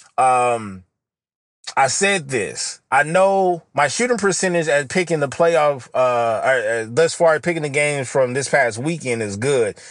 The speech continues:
I think the only one that I probably lost on was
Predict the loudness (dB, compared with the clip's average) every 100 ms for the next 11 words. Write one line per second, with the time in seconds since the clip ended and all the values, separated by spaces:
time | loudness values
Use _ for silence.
0 | -6 -2 0 -2 -2 0 2 0 0 2
1 | 2 4 2 0 -6 -12 -2 4 6 6
2 | 4 0 -4 -2 -2 0 2 4 4 2
3 | 0 0 0 0 0 -2 -8 _ _ _
4 | _ _ -4 -2